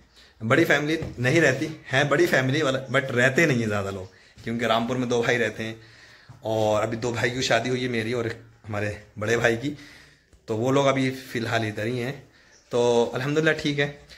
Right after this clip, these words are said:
तो आप अपने कमेंट में ज़रूर बताएं कि आपको ये वीडियो, माई, हमारा, अ, home tour, home video कैसी लगी। First time मैंने आपको अपना गांव का घर और house का, अ, जो है टूर कराया है।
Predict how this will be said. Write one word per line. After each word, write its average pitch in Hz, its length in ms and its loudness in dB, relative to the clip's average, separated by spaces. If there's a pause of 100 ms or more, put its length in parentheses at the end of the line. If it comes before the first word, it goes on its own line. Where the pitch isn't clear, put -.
(200)
तो 127 60 2
आप 123 220 4
अपने 131 200 -2
कमेंट 123 320 2
में 147 100 4
ज़रूर 123 320 0
बताएं 127 260 -2
कि 131 60 -2
आपको 117 240 -2
ये 117 120 -4
वीडियो, 117 500 -4 (220)
माई, 110 520 -2 (260)
हमारा, 113 440 0 (400)
अ, 107 420 -4
home 120 300 0
tour, 120 360 -4 (300)
home 113 140 -2
video 113 300 0
कैसी 117 340 0
लगी। 139 320 2 (180)
First 143 220 -2
time 135 140 4
मैंने 131 180 0
आपको 117 360 -2
अपना 120 160 -4
गांव 107 380 -4 (440)
का 117 120 -2
घर 120 300 0
और 123 240 -2 (180)
house 131 600 2
का, 139 120 0
अ, 117 760 -4
जो 117 120 0
है 123 100 0
टूर 143 300 4
कराया 123 360 4
है। 156 240 0